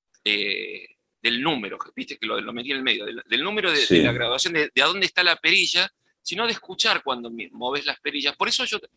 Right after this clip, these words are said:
Speaker 1: eh, me gusta, eh, explicarlo con, en base a los pedales analógicos, porque tienen perillas y no hace falta mirar una pantalla también para, para escuchar lo que están haciendo.
Speaker 2: Claro.
Speaker 1: Y parece una pelotudez, pero es,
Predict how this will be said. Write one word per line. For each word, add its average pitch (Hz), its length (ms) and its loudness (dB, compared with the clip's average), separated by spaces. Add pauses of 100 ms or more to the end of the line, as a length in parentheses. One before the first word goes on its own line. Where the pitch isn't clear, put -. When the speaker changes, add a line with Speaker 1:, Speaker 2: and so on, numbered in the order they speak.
(440)
Speaker 1:
eh, 139 260 2
me 131 100 2
gusta, 160 640 0 (480)
eh, 107 440 -2
explicarlo 151 720 -4
con, 113 440 -4
en 117 220 -6
base 156 300 0
a 151 40 2
los 131 120 -4
pedales 135 400 0
analógicos, 123 760 -4 (1400)
porque 113 240 -2
tienen 175 320 2
perillas 180 720 2 (560)
y 120 60 -6
no 127 140 2
hace 160 180 0
falta 165 260 0
mirar 143 260 2
una 139 180 0
pantalla 117 560 2
también 104 340 -8
para, 98 380 -6 (120)
para 110 160 0
escuchar 123 420 -4
lo 123 120 -6
que - 60 -18
están 117 180 -8
haciendo. - 640 -6
Speaker 2:
Claro. 127 360 -2
Speaker 1:
Y 110 440 0
parece 135 340 0
una 196 140 0
pelotudez, 170 500 0
pero 185 140 -2
es, 185 100 -2